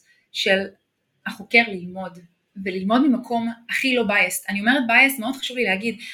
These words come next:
אנחנו מכירים את המילה biased מתוך שלא יהיה ל-, למשתתפי המחקר, שהם לא יהיו biased, שלא נייצר מצב שהם עונים לנו ממקום של הטעיה, אבל biased יכול להיות גם אצל החוקרים. זאת אומרת, אנחנו, אנחנו באופן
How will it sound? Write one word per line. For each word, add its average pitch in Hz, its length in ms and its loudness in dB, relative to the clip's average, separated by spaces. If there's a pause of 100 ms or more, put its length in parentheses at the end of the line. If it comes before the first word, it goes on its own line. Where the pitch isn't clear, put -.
אנחנו 359 200 2
מכירים 269 260 0
את 269 120 -4
המילה 214 280 2
biased 277 360 0
מתוך 247 380 -6 (360)
שלא 226 460 4
יהיה 294 200 4
ל-, 208 360 0
למשתתפי 208 440 -4
המחקר, 302 440 4
שהם 226 160 0
לא 262 80 2
יהיו 277 160 -2
biased, 277 340 2
שלא 233 220 0
נייצר 269 380 0
מצב 262 280 -4
שהם 226 180 -2
עונים 220 320 2
לנו 277 140 0
ממקום 220 320 -4
של 233 120 -6
הטעיה, 214 260 2
אבל 190 120 0
biased 226 500 0 (180)
יכול 240 180 0
להיות 285 160 -2
גם 262 140 2
אצל 262 160 2
החוקרים. 208 460 -6 (480)
זאת 202 200 -8
אומרת, 247 260 4
אנחנו, 214 300 -6 (400)
אנחנו 233 240 4
באופן 302 240 4